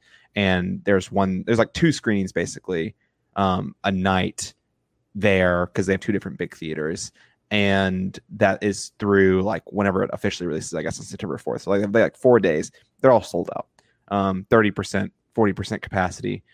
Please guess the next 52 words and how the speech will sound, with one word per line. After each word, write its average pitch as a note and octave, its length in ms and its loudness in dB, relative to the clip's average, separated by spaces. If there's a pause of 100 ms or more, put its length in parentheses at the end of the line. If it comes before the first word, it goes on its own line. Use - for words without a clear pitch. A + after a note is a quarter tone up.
(120)
in G2+ 120 -6
the F#2+ 100 0
auditoriums, F#2+ 400 -4
but - 120 -8
they're G#2+ 120 4
all F#2+ 80 4
sold F#2 240 -6
out, F#2+ 180 -4
which A2+ 220 -4 (340)
isn't D3+ 220 2
surprising. A#2+ 520 2 (360)
Um, F#2+ 520 -2 (320)
but G#2+ 200 4
we'll G#2+ 160 0
see A2+ 260 0
when G2+ 240 0
the, F#2+ 240 -4 (420)
obviously G2 300 -2
the G2+ 80 -8
full D3+ 260 4
release G#2 260 4
happens G2 300 -2
on F#2+ 80 -8
September G2+ 320 -6
fourth G2+ 280 -2
when F#2+ 180 -8 (280)
theaters F#2+ 280 0
do B2 160 4
open. F#2+ 320 0 (320)
We'll - 100 -20
see G2+ 320 0 (300)
if G2 200 -6
the G2+ 100 -2
response F#2 400 -4
really F#2 180 -4
is - 120 -6
selling D2+ 200 -8
out, G#1+ 140 -8
right? G#1+ 160 -12
Because C3+ 260 0
one D3 80 4
of C3+ 60 4
the A2+ 60 6
reasons G2 200 2
they're G2 80 -2
selling G2+ 220 2
out A2+ 100 4
is - 80 -4
'cause B2+ 200 -4
there's D3 160 -4
only E3 120 0
two, E3 200 -8